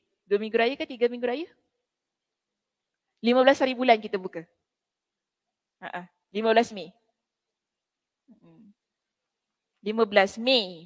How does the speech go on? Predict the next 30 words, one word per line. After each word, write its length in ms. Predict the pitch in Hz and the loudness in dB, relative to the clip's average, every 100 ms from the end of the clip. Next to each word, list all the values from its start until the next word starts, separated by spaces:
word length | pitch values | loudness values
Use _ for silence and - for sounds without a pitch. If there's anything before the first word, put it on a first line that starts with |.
| 190 | -4
Mei. 400 | 233 196 170 _ _ _ _ | -2 -4 -14 _ _ _ _
Hmm, 240 | 196 185 196 208 | -20 -20 -20 -20
lima 160 | 185 | 0
belas 160 | 185 196 | 0 0
Mei. 160 | 185 175 _ _ _ _ _ _ _ _ _ _ _ _ _ | -12 -18 _ _ _ _ _ _ _ _ _ _ _ _ _
Tiga 240 | 214 208 233 | 4 4 4
minggu 160 | 233 | 6
raya 320 | 233 226 220 | 8 8 8
kan? 160 | 220 262 | 4 0
Ah, 160 | 190 190 | 0 -2
tak 160 | 233 | 0
apalah 280 | 262 294 311 | 4 4 4
raya 200 | 311 302 | 2 -2
puas-puas. 880 | 294 294 - 302 262 247 247 254 - - | -2 -2 -2 0 0 0 -4 -10 -18 -10
<laughs> 540 | 247 - - - - _ _ _ _ _ _ _ _ _ _ _ _ _ _ - - _ | -10 -10 -16 -16 -20 _ _ _ _ _ _ _ _ _ _ _ _ _ _ -20 -20 _
Nanti 160 | 190 214 | -4 -2
buka 320 | 262 247 208 | -6 6 8
awal 320 | 220 254 285 | 8 8 4
kan, 80 | 294 269 226 | 4 -4 4
awal 320 | 185 233 269 | 6 8 8
nak 140 | 302 277 | 8 8
lah 80 | |
buka. 480 | 226 220 - 240 262 - 214 214 | 8 4 2 6 6 2 -8 0
Raya 320 | 233 262 269 | 2 4 0
rumah 240 | 262 262 | 0 0
kawan 320 | 262 262 269 | 2 4 2
pun 40 | 311 | 0
tak 100 | 208 | -4
boleh. 400 | 214 208 180 190 | -2 -4 -8 -12
Macam... 560 | 220 226 226 214 190 | -18 -16 -14 -14 -18